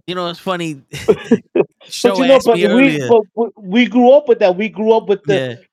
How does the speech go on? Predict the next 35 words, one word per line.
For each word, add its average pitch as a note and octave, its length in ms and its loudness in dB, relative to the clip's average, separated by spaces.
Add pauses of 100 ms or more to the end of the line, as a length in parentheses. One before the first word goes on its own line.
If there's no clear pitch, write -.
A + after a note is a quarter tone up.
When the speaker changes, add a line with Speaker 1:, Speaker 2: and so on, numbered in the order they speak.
Speaker 2:
you F3+ 60 -8
know, F#3+ 180 2
getting, G#3 360 0
you G3+ 40 -8
know, F3+ 180 2
ha-, F3+ 140 -4
we, F#3 260 -4
we, F3+ 220 -4
we G3 200 -4
had A#3 340 0
to A3 140 -4
grow F3+ 300 2
thick F#3+ 300 0
skin G#3+ 500 0 (500)
because, G3+ 480 0 (960)
I C#4 140 -4
mean, B3+ 360 2 (220)
like, G#3+ 240 2
especially B3 460 0
growing A#3 340 4
up, G3 100 2
no G#3 200 4
lie. G#3+ 520 4 (540)
And, F#3+ 160 0
you G3+ 60 0
know, F#3 200 2
if E3+ 140 2
I F#3 80 6
had F#3+ 140 4
offended G3+ 400 0
anybody G3 500 2
out G3 240 4
there, F#3+ 220 4
I'm E3 100 -2
sorry. F#3+ 640 2